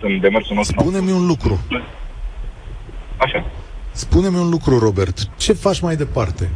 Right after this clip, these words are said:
Speaker 2: Ai fost amenințat, părinții tăi au fost amenințați. Ce faci mai departe?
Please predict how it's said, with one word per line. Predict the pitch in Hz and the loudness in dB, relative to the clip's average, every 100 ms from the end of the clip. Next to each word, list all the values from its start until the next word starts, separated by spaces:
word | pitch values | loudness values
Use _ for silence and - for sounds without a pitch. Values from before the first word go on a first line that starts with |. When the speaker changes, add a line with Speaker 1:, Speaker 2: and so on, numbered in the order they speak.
| - | -4
Speaker 2:
Ai | 131 131 | 0 0
fost | - 170 - - | 2 2 0 2
amenințat, | 135 131 117 107 - 151 123 - | 2 4 2 0 0 -2 0 4
părinții | 131 127 165 123 107 | 4 4 2 -2 0
tăi | 127 | 2
au | 113 | 2
fost | 95 120 - | 2 0 2
amenințați. | 110 101 95 98 175 180 - - - - - | 2 2 0 2 2 0 -2 -6 -8 -14 -10
Ce | - 196 | 2 4
faci | 180 | 4
mai | 160 156 | 2 0
departe? | 147 110 87 | 0 0 -2